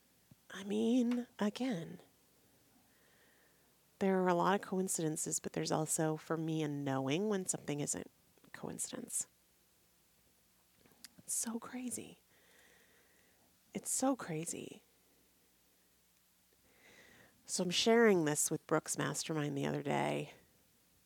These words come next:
on a video chat as I'm, <laughs> I'm standing in my office and I realize I don't have any tissues and I'm, you know, crying, not losing it crying, but tears streaming down my face. <laughs> And the only thing I had to grab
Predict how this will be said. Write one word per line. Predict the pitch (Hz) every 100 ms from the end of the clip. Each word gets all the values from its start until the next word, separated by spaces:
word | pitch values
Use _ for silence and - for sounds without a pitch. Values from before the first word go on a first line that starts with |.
| _ -
on | 170
a |
video | 147 139 165 151 127
chat | - 147 139 143
as | 170 185
I'm, | 196 190
<laughs> | -
I'm | 185
standing | 196 - 202 214 220
in | 190
my | 160
office | 151 156 156 147
and | 151
I | 147 - - -
realize | 180 185 175 156
I |
don't | 160
have | 170
any | 165 156
tissues | - 180 - 147 151
and | 151
I'm, | 147 151 - - - - -
you | 165
know, | 156 127 -
crying, | - - 185 175 156 147
not | 147 170 -
losing | 151 160 147 135
it | 127
crying, | - 120 123 135
but | 139 - _ - -
tears | - 175 165
streaming | - - - 156 151
down | 147 143
my | 135
face. | - 139 147 - 494
<laughs> |
And | 508 -
the | 220 -
only | 233 240 262
thing | 233 240
I | 208
had | 147 156 175
to | 156
grab | - 147 151 135 143